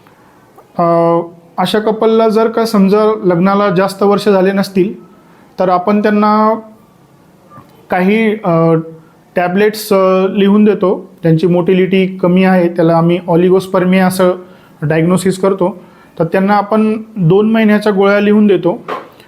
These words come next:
आणि दोन महिन्यानंतर आपण परत त्यांना तीन दिवसाचा, अ,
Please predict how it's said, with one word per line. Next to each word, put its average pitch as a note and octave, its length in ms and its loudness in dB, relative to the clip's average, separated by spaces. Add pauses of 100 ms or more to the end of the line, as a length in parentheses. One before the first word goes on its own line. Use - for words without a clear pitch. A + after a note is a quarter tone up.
(120)
आणि F3 220 2
दोन G3 300 2
महिन्यानंतर G#3 520 0
आपण G#3+ 280 0
परत A3 320 -2
त्यांना G#3 460 -2 (800)
तीन G#3+ 200 2
दिवसाचा, A3 760 0 (140)
अ, F3 380 0